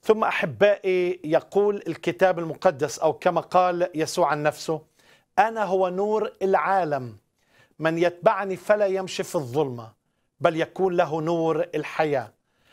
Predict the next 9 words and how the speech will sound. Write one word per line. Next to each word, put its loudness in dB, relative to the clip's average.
وهذه 2
هي 2
الدينونة، 0
إن -2
النور 0
قد 0
جاء 0
إلى 4
العالم 0